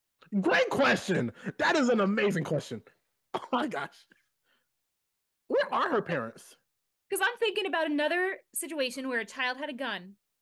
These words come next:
Speaker 2: at a school, and his parents are now on trial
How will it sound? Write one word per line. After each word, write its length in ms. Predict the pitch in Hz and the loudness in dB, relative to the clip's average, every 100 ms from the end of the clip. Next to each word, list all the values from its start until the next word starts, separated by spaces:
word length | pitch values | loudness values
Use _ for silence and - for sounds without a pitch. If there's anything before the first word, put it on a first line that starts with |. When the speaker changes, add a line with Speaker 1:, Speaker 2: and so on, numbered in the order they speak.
| _ _ _ - | _ _ _ -6
Speaker 2:
at 120 | 240 | -6
a 40 | |
school, 640 | 254 - 370 370 220 - - _ _ _ _ _ _ _ _ _ _ _ - | -6 -4 -2 0 -2 -4 -12 _ _ _ _ _ _ _ _ _ _ _ -4
and 120 | 294 | -2
his 100 | 349 | -4
parents 480 | - 370 359 330 339 | -4 -2 0 0 -4
are 80 | 311 | -2
now 220 | 294 277 | -2 -2
on 100 | 269 | -4
trial 480 | 254 202 160 156 | -4 -6 -6 -12